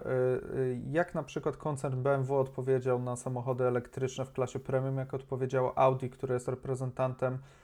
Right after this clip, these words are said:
marki premium w, w grupie wag,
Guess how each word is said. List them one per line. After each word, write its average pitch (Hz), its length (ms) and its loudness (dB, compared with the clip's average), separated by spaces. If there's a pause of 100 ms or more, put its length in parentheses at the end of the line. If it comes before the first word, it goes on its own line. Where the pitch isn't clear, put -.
(480)
marki 143 400 2
premium 135 580 2
w, - 280 -18 (1040)
w 131 680 -2
grupie 131 300 0
wag, 117 360 2